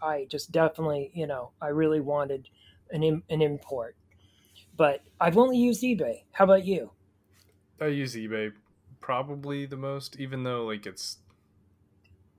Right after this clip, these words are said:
Speaker 2: it's not typically that great of a value to go with eBay, but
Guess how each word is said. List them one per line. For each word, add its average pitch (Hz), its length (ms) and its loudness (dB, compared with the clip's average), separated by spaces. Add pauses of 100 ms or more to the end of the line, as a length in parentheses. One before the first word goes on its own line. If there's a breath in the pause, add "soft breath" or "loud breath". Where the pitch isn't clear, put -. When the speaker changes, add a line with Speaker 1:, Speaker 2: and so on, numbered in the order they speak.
(120)
Speaker 2:
it's - 160 -18
not 104 240 -10
typically 98 500 -14
that 92 220 -8
great 95 220 -10
of 90 100 -10
a 90 80 -12
value 92 600 -8
to - 160 -20
go 98 120 -10
with 101 140 -12
eBay, 101 400 -10
but 104 260 -6